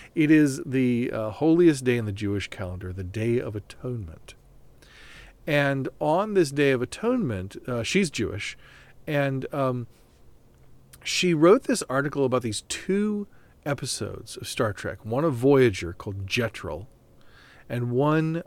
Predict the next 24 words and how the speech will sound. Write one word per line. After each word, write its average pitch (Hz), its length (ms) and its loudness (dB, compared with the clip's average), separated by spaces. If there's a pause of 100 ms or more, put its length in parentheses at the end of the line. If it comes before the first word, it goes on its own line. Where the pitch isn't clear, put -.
of 131 540 -2 (240)
Deep 139 160 -2
Space 123 340 -2
Nine 110 520 -2
called 113 260 -6
Return 104 380 -6
to 101 60 -6
Grace. 90 540 -10 (960)
Jetrel, 170 520 6
we'll, 147 200 6
we'll 143 160 -4
talk 156 300 0
about 139 220 0
very, 135 440 4 (200)
very 135 380 2 (380)
quickly, 104 640 2 (300)
is 131 340 2
about 135 380 0
Neelix 147 600 6
encountering 123 680 -4
this 117 160 -2
person 120 580 -4 (160)
who 117 460 -2
had 110 640 -2